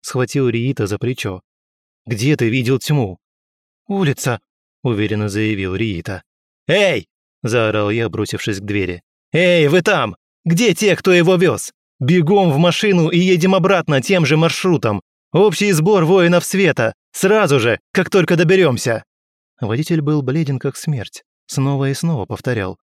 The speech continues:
"Мне сказали доставить, и я и доставил, а он лопочет что-то по-своему.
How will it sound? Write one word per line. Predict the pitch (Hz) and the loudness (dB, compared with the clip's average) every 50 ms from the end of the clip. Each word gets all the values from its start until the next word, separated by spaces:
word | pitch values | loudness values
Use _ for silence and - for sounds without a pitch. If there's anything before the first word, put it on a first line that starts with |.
| _ _ - | _ _ -6
"Мне | 113 107 113 117 110 110 123 131 139 139 | -4 -2 0 0 0 0 0 0 0 -2
сказали | - - 147 131 143 139 135 | -2 -2 0 2 2 2 0
доставить, | 120 123 131 - - - 143 170 156 127 101 117 | 0 -2 -2 -2 -2 -2 -2 -2 -2 -2 -4 -4
и | 117 | -6
я | 110 110 101 120 135 135 131 | -6 -4 -2 -2 0 0 2
и | |
доставил, | 120 131 - - - 208 190 123 120 110 - _ _ _ _ _ _ - | 0 -2 -2 -4 -4 -2 -2 0 -2 -2 -4 _ _ _ _ _ _ -4
а | 123 | -2
он | 120 139 160 147 | 0 2 2 2
лопочет | 139 135 143 151 - 190 202 - 143 120 | 2 0 0 0 -2 -4 -6 -6 -6 -10
что-то | - - 151 123 - 110 | -8 -6 -4 -4 -4 -4
по-своему. | - - 147 - 160 139 139 135 123 113 110 104 | -4 -6 -4 -4 -2 0 0 0 0 0 -2 -4